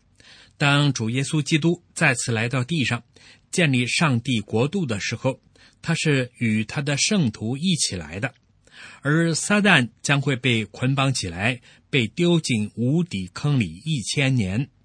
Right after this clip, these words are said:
等到一千年的时间过去之后，撒旦会被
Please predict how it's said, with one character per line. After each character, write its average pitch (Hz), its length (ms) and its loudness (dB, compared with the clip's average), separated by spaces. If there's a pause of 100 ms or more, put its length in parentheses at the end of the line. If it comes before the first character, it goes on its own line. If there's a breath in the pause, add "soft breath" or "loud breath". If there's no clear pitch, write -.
(540 loud breath)
等 143 120 2
到 151 280 2
一 214 200 2
千 175 320 2
年 151 160 4
的 151 140 0
时 139 220 -2
间 165 200 2
过 170 220 2
去 131 180 0
之 175 220 -2
后， 190 300 -4 (400 loud breath)
撒 - 200 0
旦 131 220 2
会 139 180 2
被 120 360 2